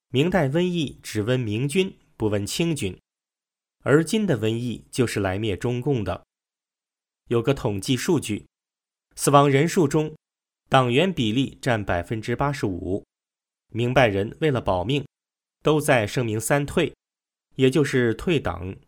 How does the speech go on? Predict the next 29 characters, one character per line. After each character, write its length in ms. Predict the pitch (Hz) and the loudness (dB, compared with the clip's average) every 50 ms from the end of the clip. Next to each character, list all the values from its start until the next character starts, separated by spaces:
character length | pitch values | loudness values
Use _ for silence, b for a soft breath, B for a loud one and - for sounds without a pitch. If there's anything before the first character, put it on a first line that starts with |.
| _ _ | _ _
退 180 | - - 131 104 | -6 -4 -4 -4
团、 400 | - - 92 90 98 117 135 - - | -2 -4 -6 -6 -6 -8 -10 -14 -18
退 200 | - - 143 120 | -6 -4 -4 -2
队。 260 | 123 165 170 139 - - _ _ _ _ _ _ _ _ _ _ _ _ _ _ _ _ _ _ _ - | 0 -2 -4 -4 -6 -10 _ _ _ _ _ _ _ _ _ _ _ _ _ _ _ _ _ _ _ -10
朋 180 | - 120 123 | -4 -2 0
友 100 | 131 135 | 2 2
们 160 | 123 117 117 123 | 2 2 0 0
认 200 | 139 151 135 110 | 0 0 2 2
为 180 | 104 107 120 | 2 0 0
这 160 | 131 - 170 | 0 -2 -2
个 100 | 135 123 | -2 -2
事 160 | 113 - - 143 | -4 -2 -4 -4
情 220 | - - 117 101 | -2 -2 -4 -4
很 260 | - - 98 90 85 | -4 -6 -8 -8 -6
重 240 | - - 147 143 120 | -4 -2 -2 0 0
要， 240 | 101 95 90 87 - _ _ _ _ _ _ _ _ _ _ | 0 -2 -2 -4 -6 _ _ _ _ _ _ _ _ _ _
也 260 | - 120 127 117 110 | -2 0 2 4 4
同 260 | 110 - - 110 139 170 | 2 0 -2 -4 -2 -2
意 100 | 175 165 | 0 0
了 120 | 123 98 | 0 0
三 240 | - - 104 95 95 | -2 -4 -6 -6 -6
退。 260 | - - 113 104 - - _ _ _ _ _ _ _ _ _ _ _ _ _ _ _ _ _ _ | -4 -2 -2 -2 -2 -6 _ _ _ _ _ _ _ _ _ _ _ _ _ _ _ _ _ _
一 120 | - 113 | -4 0
个 100 | 107 110 | 0 0
朋 200 | - - 101 104 113 | -2 -2 -4 -4 -2
友 100 | 104 95 | -2 -2
说， 380 | - - 117 117 117 117 - - _ _ _ _ _ _ _ _ _ _ _ _ _ _ | -2 0 0 0 0 -2 -6 -14 _ _ _ _ _ _ _ _ _ _ _ _ _ _
之 140 | - 202 190 | 0 0 0
前 400 | - - 127 110 117 135 - | 2 0 0 0 -2 -2 -6